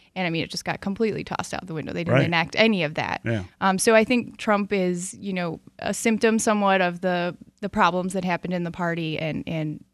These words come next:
Speaker 1: certainly is not <laughs> helping it move forward. Um, they have a big challenge ahead.
Speaker 2: Yeah. Uh, w-, at what, what point do you think it becomes incumbent on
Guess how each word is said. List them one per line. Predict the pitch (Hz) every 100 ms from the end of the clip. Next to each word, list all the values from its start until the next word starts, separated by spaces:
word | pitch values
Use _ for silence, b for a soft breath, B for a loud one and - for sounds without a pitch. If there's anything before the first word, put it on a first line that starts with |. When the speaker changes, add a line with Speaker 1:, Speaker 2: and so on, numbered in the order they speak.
| - - 214 B B B _ _
Speaker 1:
certainly | - 180 180 180 165
is | 180
not | 220 214 240
<laughs> |
helping | 254 254 240 220 208
it | 185
move | 208 208 202
forward. | - 190 185 170 160
Um, | - -
they | 180
have | 185
a | 175
big | 165 -
challenge | - 98 -
ahead. | 95 - - -
Speaker 2:
Yeah. | 120 95 B B B
Uh, | 143 -
w-, | - - 208 -
at | 190 208 226 - 269
what, | 208 208 _ _ _ _ _ _ _ _ _ -
what | 214 -
point | - 160 147
do | 123
you | 117
think | - 120 113 - _ _ _ -
it | 131 -
becomes | 120 - 127 120 110 107 107
incumbent | 127 104 - 127 117 107 -
on | 104 98 101 95 95